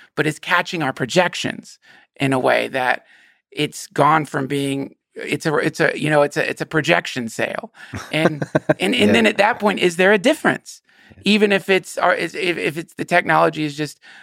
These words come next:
Speaker 1: a temporary place that our sentience i-, is living while we're interacting with it.
Speaker 2: Yeah, th-, there's some threshold of complexity where the sail is able to pick up the wind of the projections. A-,
Speaker 1: Yeah.
Speaker 2: and, uh,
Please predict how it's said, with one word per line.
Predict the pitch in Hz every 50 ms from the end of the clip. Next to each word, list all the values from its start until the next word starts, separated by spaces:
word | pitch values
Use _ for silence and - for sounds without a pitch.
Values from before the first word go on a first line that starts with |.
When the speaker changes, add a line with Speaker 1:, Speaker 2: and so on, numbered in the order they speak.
| -
Speaker 1:
a | - 156
temporary | 147 - - - 170 165 - - 156 151 147 147 147 139
place | - - - 156 160 160 156
that | - 135
our | - 139 139
sentience | - - - 147 143 139 - 143 139 139 135 - - _ _ - - - - _ _ _ _ _ - -
i-, |
is | - - - - - 160 156 139 135
living | 131 139 156 165 139 131 123 117 - - _ -
while | - 139 135 135 139
we're | 139 143 131 -
interacting | 135 135 123 120 131 147 156 165 - - 101 -
with | - 53 - -
it. | - _ _ _ _ _ _ _ _ _ - - - - - - - - - - - - - - _ _ _ _ - - - - - - -
Speaker 2:
Yeah, | 113 123 117 113
th-, | 113 - 120 113
there's | - 110 101 92 92
some | - - - - 143 135
threshold | 127 - 135 127 - - 123 110 104
of | 101 -
complexity | - 98 - - 104 104 101 - - 98 95
where | 92 90
the | 85 85
sail | - - - 90 87 90 90 87 87 85
is | 85 82 87
able | 87 82 80 85
to | - - -
pick | - - 85 -
up | 87 82 - -
the | - 82
wind | 80 82 82 80 78 76 73 73 69 -
of | 73 73 71 - - - - - -
the | 80 78
projections. | - - 85 76 73 80 71 - - - - - - 71 71 - - - - - - - - - -
A-, | 90 -
Speaker 1:
Yeah. | 165 151 110
Speaker 2:
and, | 98 90 87 85 80 78
uh, | 90 85 85 85 82 80